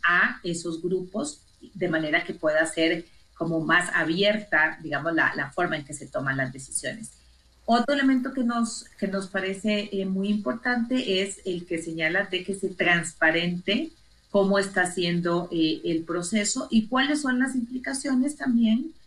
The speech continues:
que tienen unas decisiones y, y no otras, ¿no? Porque, bueno, eh, sabemos que hay una cantidad limitada, eh, de vacunas, eh, no solo en México, sino en el mundo, y sabemos que, pues, ha-, va a haber una, un proceso de organización en la distribución de la vacuna,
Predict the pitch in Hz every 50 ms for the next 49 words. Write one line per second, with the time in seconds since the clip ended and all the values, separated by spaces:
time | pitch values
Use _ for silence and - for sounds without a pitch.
0 | _ _ _ _ _ _ - 196 180 175 - - 208 185 185 185 196 208 214 214
1 | - - - 196 190 180 175 175 175 196 214 220 233 - - 220 214 208 214 220
2 | 226 - - - 208 185 170 160 156 147 147 - 175 165 160 160 165 160 147 135
3 | - - 131 135 143 - 117 - - - - - 139 135 139 139 139 101 - -
4 | - - 160 147 135 131 - - _ _ - - - 151 160 160 165 175 175 -
5 | 156 151 151 151 151 147 - 143 139 - - 156 165 185 220 240 233 208 175 165
6 | 160 165 - 165 156 156 165 165 165 165 165 165 - - - - _ _ _ _
7 | - 160 160 160 160 151 - - - - - 180 180 175 170 170 170 165 - -
8 | - - - 165 151 147 156 160 - - - 226 226 - 208 233 254 247 - -
9 | 175 170 156 143 139 143 147 143 139 139 165 214 254 294 285 240 214 262 269 -
10 | - 151 151 156 160 151 180 180 - - 170 165 170 190 170 - - - - -
11 | - 165 - 170 160 160 156 - - - 170 165 165 170 170 190 185 185 185 180
12 | 180 - 170 175 170 175 170 - 185 180 180 175 170 165 165 156 147 147 147 143
13 | 160 160 - - 202 202 214 214 208 208 - - - 165 160 151 147 143 147 147
14 | - - 156 156 147 - 170 165 170 185 185 196 202 220 220 - - 233 214 190
15 | 160 240 254 254